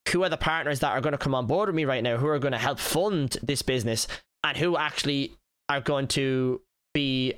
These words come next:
a company that's gonna work with us successfully? And that's why I feel like Trust Gaming was the pick for them. Now, not to say anything about quality or whatever, listen, that's for anybody's opinion to come in, but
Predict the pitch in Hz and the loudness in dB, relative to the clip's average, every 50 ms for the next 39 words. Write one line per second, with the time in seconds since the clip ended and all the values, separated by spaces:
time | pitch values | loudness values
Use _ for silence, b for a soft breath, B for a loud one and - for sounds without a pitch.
0 | - - 131 - - 151 123 143 139 127 135 123 - - - 139 127 123 123 135 | -4 -4 -2 0 -2 -2 0 0 0 0 0 -2 -2 -2 0 0 0 0 0 0
1 | 127 - - 139 117 120 - - 107 - - 131 120 - - 101 101 98 92 B | 0 0 0 0 0 0 0 0 0 0 0 0 0 -2 -2 0 0 0 -2 B
2 | B B _ _ _ _ - 127 123 123 123 120 117 170 165 - - 151 151 156 | B B _ _ _ _ -2 0 0 0 0 0 0 0 0 0 0 0 2 2
3 | 151 135 127 - 160 147 143 135 123 - - - 147 - - 143 139 135 131 127 | 2 0 0 0 0 0 2 0 0 -2 -2 -2 -2 0 0 0 0 0 0 -2
4 | 123 117 - - 135 123 - 117 117 123 120 113 104 B B B B B B B | -2 -2 -2 -4 -4 -2 0 0 0 2 0 0 -2 B B B B B B B
5 | 165 165 156 135 - - 156 170 180 196 202 - 196 - - 214 196 170 175 185 | 0 0 0 -2 -2 0 0 2 2 0 0 0 0 0 2 2 2 2 0 0
6 | 175 180 165 160 139 - - 160 165 180 185 185 196 208 208 170 - 156 147 147 | 0 0 0 0 -2 -2 0 0 2 2 2 0 0 0 2 2 2 2 2 2
7 | 147 160 165 165 170 147 151 156 - - 147 139 151 151 - - - 143 127 139 | 2 2 2 2 0 2 0 0 0 0 0 0 0 0 -2 -2 0 0 0 0
8 | 151 139 139 139 135 120 117 - 143 151 151 131 139 - 139 135 160 175 190 185 | 0 0 0 0 0 0 -2 0 0 0 0 0 -2 0 0 0 0 0 0 0
9 | 143 151 147 - | 0 0 0 -2